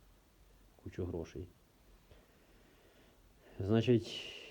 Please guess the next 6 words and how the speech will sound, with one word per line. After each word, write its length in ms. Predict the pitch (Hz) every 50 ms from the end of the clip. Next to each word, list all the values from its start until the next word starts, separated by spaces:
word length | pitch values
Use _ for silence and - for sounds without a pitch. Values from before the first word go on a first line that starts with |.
| - - - - - - - - - - - - - - - - - - - - - - - - - - - - - - - - - - - - - - - - - - - - - - - - - - - - - - - - - - - - - - - - - - - - - - - - - - - - - - -
по 720 | - 113 117 117 117 117 117 113 113 113 110 107 95 87 - - - - - - - - - - - - - - - - - - - - - - - - - - -
підшипниках, 840 | - 110 107 - - 113 101 92 - 95 92 - - 90 87 - - - - - - - - - - - - - - - - - - - - - - - - - - - - - - - - - - - - - - - - - - - - - - - - - - - - - - - -
які 440 | 98 101 98 92 - - 98 101
ми 140 | 98 95 95
будемо 380 | 87 98 98 92 98 95 92 92
встановлювати 880 | 87 - - 98 95 95 95 92 92 92 90 90 90 90 87 78 -